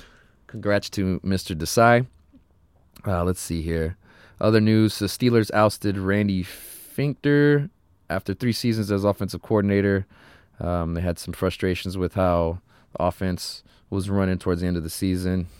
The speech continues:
They went eleven and oh and got upset in the first round, man. They, yeah, they kinda nosedived towards the end of the year. Um,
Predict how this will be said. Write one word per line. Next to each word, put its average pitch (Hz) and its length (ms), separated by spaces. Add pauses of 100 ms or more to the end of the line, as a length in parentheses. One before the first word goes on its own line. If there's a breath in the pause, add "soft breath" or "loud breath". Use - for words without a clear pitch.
(160 soft breath)
They 156 60
went 139 160
eleven 113 440
and 123 140
oh 110 220
and 90 100
got 87 220
upset 87 300
in 82 80
the 80 60
first 78 300
round, 69 240
man. 71 220
They, 90 200 (1400 soft breath)
yeah, 101 240
they 104 100
kinda 87 400 (300 loud breath)
nosedived 85 580
towards 85 240
the 87 60
end 85 140
of 80 40
the 82 80
year. 85 340 (720 soft breath)
Um, 85 680